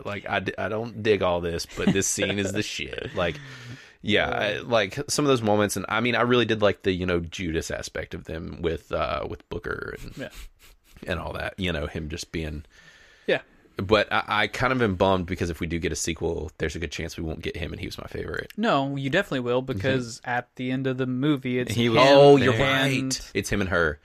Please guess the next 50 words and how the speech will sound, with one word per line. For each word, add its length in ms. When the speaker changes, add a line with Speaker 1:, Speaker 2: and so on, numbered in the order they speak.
Speaker 2:
Yeah. 240
Speaker 3:
Yeah. 240
Speaker 1:
So, 60
yeah, 220
Speaker 2:
Asa 80
Speaker 1:
he'll 200
be 120
the 80
one 140
Speaker 2:
or 40
Speaker 1:
coming 160
Speaker 2:
whatever 140
Speaker 1:
back 60
to 40
them 160
being 140
Speaker 2:
his 0
girlfriend 40
Speaker 1:
like, 120
Speaker 2:
is. 40
Speaker 1:
"She's 220
alive," 400
or, 220
or 160
maybe 180
he 100
partners 440
up 20
Speaker 3:
Or 80
Speaker 1:
with 140
Speaker 3:
he 60
Speaker 1:
her. 40
Speaker 3:
partners 320
up 180
because 280
he's 80
Speaker 2:
But 60
I 20
Speaker 3:
got 60
a 20
Speaker 2:
don't 80
Speaker 3:
hundred 220
Speaker 2:
know, 40
Speaker 3:
years. 720
Speaker 2:
but 100
I 60
don't 120
know 140
what 300
sh-, 140